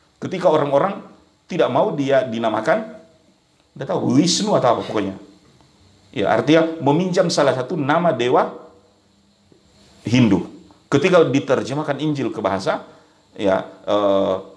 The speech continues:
India seperti itu. Ya. Ini semacam contoh, ikhwan,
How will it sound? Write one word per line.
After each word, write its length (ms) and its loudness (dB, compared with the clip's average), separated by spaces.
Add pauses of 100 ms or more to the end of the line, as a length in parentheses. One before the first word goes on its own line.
India 240 4
seperti 460 -2
itu. 120 -12 (680)
Ya. 100 -10 (400)
Ini 400 4 (160)
semacam 840 0 (240)
contoh, 400 2
ikhwan, 420 0